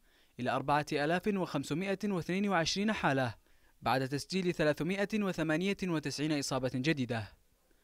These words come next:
في الكويت، سجلت وزارة الصحة خمسا وخمسين حالة إصابة جديدة خلال الأربع والعشرين ساعة الماضية،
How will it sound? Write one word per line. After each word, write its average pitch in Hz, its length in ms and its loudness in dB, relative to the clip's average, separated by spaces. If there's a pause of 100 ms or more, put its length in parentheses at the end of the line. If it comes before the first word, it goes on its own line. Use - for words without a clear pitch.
(280)
في 123 80 -6
الكويت، 127 500 -2
سجلت 220 440 2
وزارة 220 380 2
الصحة 139 540 0 (360)
خمسا 180 420 -2
وخمسين 170 520 -2
حالة 220 340 2
إصابة 202 500 2
جديدة 143 560 0 (400)
خلال 135 300 2
الأربع 160 420 4
والعشرين 165 420 0
ساعة 202 340 0
الماضية، 131 640 2